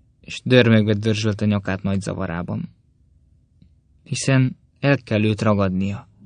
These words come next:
az ő világosságát. Lügia maga mondta, hogy most Ursus következik. No, majd vigyáz, amennyire csak tőle telik. De hát, ha akaratlanul is megesik, hiszen el kell őt vennie tőlük.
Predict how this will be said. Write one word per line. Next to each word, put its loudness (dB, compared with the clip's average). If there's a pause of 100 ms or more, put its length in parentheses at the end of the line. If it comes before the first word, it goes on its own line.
(200)
az -2
ő 6
világosságát. 0 (640)
Lügia 4
maga 2
mondta, 2
hogy 2
most 0
Ursus -4
következik. -4 (1000)
No, 6 (640)
majd 0
vigyáz, 0
amennyire 2
csak -12
tőle -4
telik. -14 (1000)
De 2
hát, 2
ha -12 (100)
akaratlanul -2
is 0
megesik, -4 (800)
hiszen 2
el 6
kell 4
őt 6
vennie 4
tőlük. -2